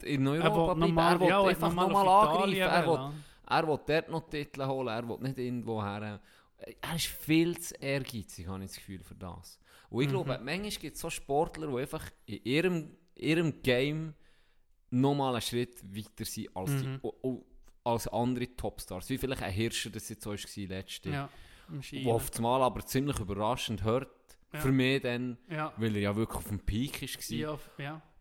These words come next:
Speaker 1: Und er hat der erst Achi gebrochen, was der alles hat gemacht für das. Und dann ist er bewusst geworden, der
Speaker 2: Ja.
Speaker 1: Sieg, der ist ja abartig. Hey,
Speaker 2: Oder
Speaker 1: was
Speaker 2: wie,
Speaker 1: der
Speaker 2: wie, wie hat der andere Formel eins-Fahrer geheissen, der Weltmeister ist geworden, gerade aufgehört? Rosberg, glaube ich.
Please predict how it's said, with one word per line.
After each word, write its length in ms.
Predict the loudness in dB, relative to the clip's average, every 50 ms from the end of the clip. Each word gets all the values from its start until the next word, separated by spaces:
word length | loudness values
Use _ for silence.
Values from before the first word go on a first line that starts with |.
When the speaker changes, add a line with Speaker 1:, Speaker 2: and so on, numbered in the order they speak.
| _ _
Speaker 1:
Und 160 | 0 2 4
er 140 | 6 6 6
hat 240 | 4 4 2 2 2
der 240 | 4 4 4 4 2
erst 380 | 2 2 0 0 -2 -2 0
Achi 240 | 0 0 0 0 -4
gebrochen, 460 | -8 -4 -2 -2 -2 -2 -2 -4 -6
was 140 | -6 -6 -6
der 160 | -8 -8 -6 -4
alles 260 | -4 -4 -4 -6 -6
hat 140 | -8 -10 -8
gemacht 440 | -6 -4 -4 -4 -4 -6 -10 -14 -10
für 140 | -10 -8 -8
das. 340 | -6 -6 -6 -6 -6 -6 -6
Und 80 | -4 -4
dann 60 | -4
ist 140 | -4 -6 -8
er 40 |
bewusst 320 | -8 -6 -6 -6 -8 -10 -10
geworden, 260 | -12 -10 -10 -12 -12 -10
der 80 | -10 -10
Speaker 2:
Ja. 40 | -8
Speaker 1:
Sieg, 460 | -8 -8 -8 -8 -8 -8 -8 -10 -10
der 180 | -10 -12 -12 -14 _ _ _
ist 160 | -14 -12 -12 -12
ja 120 | -12 -14 -14
abartig. 760 | -14 -14 -10 -10 -10 -8 -10 -10 -12 -14 -16 -20 -20 -20 -20 _ _ _
Hey, 120 | -12 -10 -10
Speaker 2:
Oder 120 | -8 -8
Speaker 1:
was 160 | -8 -10 -10 -10
Speaker 2:
wie, 40 |
Speaker 1:
der 100 | -10 -10 -10 -8 -8
Speaker 2:
wie, 240 | -8 -8 -8 -8 -8
wie 140 | -8 -8 -6
hat 200 | -6 -8 -8 -8
der 80 | -6 -4
andere 300 | -2 -2 -2 -4 -6 -8
Formel 360 | -6 -6 -6 -4 -4 -4 -4
eins-Fahrer 480 | -6 -6 -8 -10 -12 -12 -10 -10 -10 -12 -12
geheissen, 400 | -12 -10 -10 -10 -10 -12 -12 -12 -10
der 240 | -12 -12 -12 -10
Weltmeister 580 | -10 -8 -8 -8 -10 -10 -10 -10 -10 -12 -14 -16
ist 120 | -16 -14
geworden, 480 | -12 -10 -10 -10 -10 -12 -12 -12 -12 -12 -14 _ _ _ _ -10
gerade 180 | -10 -10 -10 -10
aufgehört? 460 | -14 -14 -16 -18 -18 -20 -20 -20 _ -6 -4
Rosberg, 520 | -4 -4 -4 -6 -10 -14 -16 -18 -18 -20 -20 _ _ _ _ _ _ _ _
glaube 300 | -16 -14 -14 -14 -14 -16
ich. 60 | -20